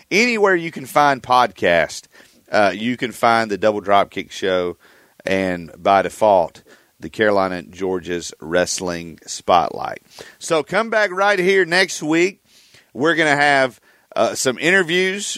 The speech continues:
from WrestleCade. Uh, we're gonna have lots of content. We're gonna be looking at,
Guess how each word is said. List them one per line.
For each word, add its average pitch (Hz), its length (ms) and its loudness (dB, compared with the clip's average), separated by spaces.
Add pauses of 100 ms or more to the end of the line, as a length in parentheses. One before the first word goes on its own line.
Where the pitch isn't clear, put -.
from 156 260 -2
WrestleCade. 180 880 0 (460)
Uh, 110 260 2
we're 143 180 2
gonna 143 200 0
have 135 560 2 (1040)
lots 143 480 0
of 135 140 -6
content. 135 600 0
We're 139 160 2
gonna 147 100 4
be 127 140 2
looking 135 340 0
at, 127 340 2